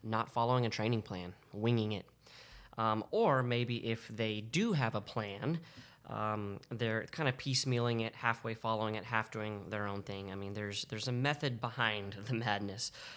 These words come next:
Um, so creating that specificity, knowing, um,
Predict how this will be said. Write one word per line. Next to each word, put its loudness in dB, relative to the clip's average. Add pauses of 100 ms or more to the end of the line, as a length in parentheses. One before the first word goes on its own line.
(240)
Um, 2 (100)
so -2
creating 0
that 2
specificity, -2
knowing, 2 (480)
um, -10